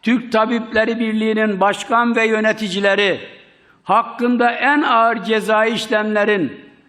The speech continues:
tatbik ve temin edilerek bu birliğin kapısına kilit vurulmasını, doktorlarımızın bu kuruma mecburi üyelik şartlarının kaldırılarak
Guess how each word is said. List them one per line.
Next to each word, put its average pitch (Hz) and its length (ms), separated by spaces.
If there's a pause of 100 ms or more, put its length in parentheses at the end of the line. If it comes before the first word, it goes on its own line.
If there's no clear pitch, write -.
(180)
tatbik 226 520
ve 226 100
temin 220 440
edilerek 214 520 (760)
bu 262 220
birliğin 240 500
kapısına 226 680
kilit 233 420
vurulmasını, 185 1000 (680)
doktorlarımızın 233 1120
bu 269 120
kuruma 220 640 (200)
mecburi 233 540
üyelik 240 440
şartlarının 208 760
kaldırılarak 202 880